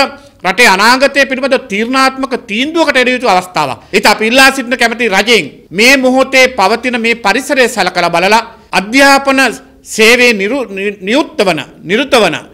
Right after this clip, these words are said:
ඒ ගුරුවරුන්ට සහ දරුවන්ට සහනයක් වශයෙන් ඒ ඩේටා නැත්තම් ඒ දත්ත යම් ආකාරයක ලබා ගැනීම වෙනුවෙන් යම්කිසි ආකාරයක මුදලක් සැපයීමට නැත්තම් ඩේටා ලබා දීමට ආණ්ඩුව මැදිහත් විය යුතුයි කියන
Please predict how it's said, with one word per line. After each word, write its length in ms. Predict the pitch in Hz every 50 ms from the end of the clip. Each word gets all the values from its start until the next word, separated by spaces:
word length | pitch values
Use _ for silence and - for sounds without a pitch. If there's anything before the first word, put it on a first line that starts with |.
| _
ඒ 120 | 190 214 214
ගුරුවරුන්ට 640 | 175 190 233 254 285 302 294 285 285 277 277 - 294
සහ 260 | 269 - 269 254 254 254 233 - - - - _ _
දරුවන්ට 580 | 131 175 196 233 277 262 226 196 170 139 - 135 113 - - _ _ _ _ _ _
සහනයක් 480 | - 214 208 285 349 339 320 262 - - 202
වශයෙන් 360 | 170 165 - 185 185 202 214 226 220 - - - - _ _ _ _ -
ඒ 140 | 190 220 214
ඩේටා 460 | 196 214 240 269 262 269 277 269 262
නැත්තම් 320 | 240 233 233 - 233 220
ඒ 100 | 226 226 196
දත්ත 400 | 165 175 214 226 - - - - 254 180 - - - - -
යම් 200 | 180 208 240 269
ආකාරයක 420 | 277 262 240 - 233 226 226 208 208
ලබා 240 | 175 175 208 226 226
ගැනීම 260 | 220 220 220 220 208 202
වෙනුවෙන් 320 | 185 196 196 202 208 220 240 233 - - - - 147 147
යම්කිසි 460 | 175 185 226 285 - 320 254 - 226
ආකාරයක 680 | 190 196 202 202 - 202 202 196 190 190 196 196 196 202 220 220 214 - - - - -
මුදලක් 420 | 156 175 185 214 202 208 220 220 - -
සැපයීමට 640 | - - 190 175 175 214 214 214 214 208 208 214 208
නැත්තම් 300 | 196 196 196 - 208 196
ඩේටා 380 | 175 180 190 196 190 214 208 202 190 - - - -
ලබා 280 | 147 165 190 269 294 294 220
දීමට 340 | 202 185 170 175 170 - 196 208 208 - - - -
ආණ්ඩුව 420 | - 170 185 208 226 220 214 220 214
මැදිහත් 460 | 190 185 226 180 240 247 - 240 -
විය 120 | 190 196 196
යුතුයි 220 | 185 185 175 180
කියන 200 | 185 180 175 190